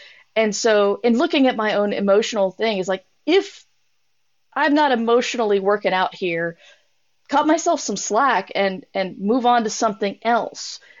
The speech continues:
Don't let the, the reality, the emotions are not the reality, is what I tell my podcast listeners. You might have a day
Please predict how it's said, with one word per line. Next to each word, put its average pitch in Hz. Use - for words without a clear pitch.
Don't 233
let 226
the, 254
the 254
reality, 294
the 240
emotions 285
are 247
not 220
the 226
reality, 180
is 208
what 208
I 196
tell 202
my 185
podcast 175
listeners. -
You 330
might 392
have 277
a 277
day 208